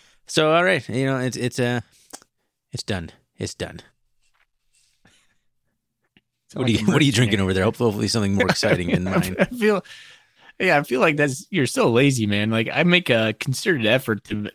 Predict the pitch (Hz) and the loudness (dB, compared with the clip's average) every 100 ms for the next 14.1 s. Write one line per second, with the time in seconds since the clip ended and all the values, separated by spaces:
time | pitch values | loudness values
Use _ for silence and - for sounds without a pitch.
0 | _ - 107 127 160 - - 104 - 123 | _ -2 0 2 2 0 -4 -2 0 0
1 | 120 104 98 117 101 95 - _ _ _ | 0 0 2 4 2 0 -8 _ _ _
2 | _ _ _ _ _ - 123 156 214 202 | _ _ _ _ _ -2 2 4 4 4
3 | 208 202 - 151 120 - - 165 175 170 | 2 0 -2 0 0 -2 -2 2 2 0
4 | - 160 151 156 147 180 202 170 120 110 | -2 -2 0 0 2 2 4 4 4 2
5 | 123 151 120 120 98 95 80 92 - _ | 2 2 2 2 2 -2 -4 -8 -8 _
6 | _ _ _ _ _ - - - 156 147 | _ _ _ _ _ -16 -14 -10 -2 0
7 | 170 147 135 147 139 156 - - 175 139 | 2 2 2 2 2 0 0 -6 -2 0
8 | 131 147 143 123 131 131 120 117 123 - | 2 2 2 2 2 2 2 0 0 -4
9 | 107 95 110 101 127 127 127 - 123 147 | -4 -2 -2 0 0 0 0 0 2 2
10 | 139 127 117 107 104 110 104 104 - 85 | 2 0 2 2 2 2 4 2 0 -4
11 | 90 - - - 90 95 95 87 _ - | -4 -6 -12 -8 -4 -2 -2 -4 _ -8
12 | 117 120 107 104 117 117 117 110 110 101 | -2 0 0 0 0 0 0 0 0 0
13 | 80 120 107 104 107 107 107 110 107 107 | 0 0 2 2 2 0 2 0 2 0